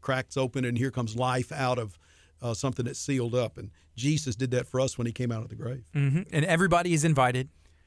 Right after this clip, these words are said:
Speaker 2: It's absolutely
Speaker 1: Absolutely.
Speaker 2: free to come out on Saturday.
Speaker 1: Yes, it's free. There are, there's just tons of, uh, gifts and candy and eggs and things for the kids.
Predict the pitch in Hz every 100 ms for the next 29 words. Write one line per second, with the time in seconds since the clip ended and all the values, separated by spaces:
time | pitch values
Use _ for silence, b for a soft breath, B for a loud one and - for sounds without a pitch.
0 | _ - 165 151 175 170 156 - 175 151
1 | 165 160 143 - 147 156 120 147 _ -
2 | 151 120 127 - - 160 160 160 156 b
3 | b - 131 120 113 - 123 117 - -
4 | 120 113 - 170 190 180 135 117 117 107
5 | 110 117 147 160 156 127 - 156 156 147
6 | 147 147 123 110 - 151 156 151 127 120
7 | 151 - 139 127 - 151 151 147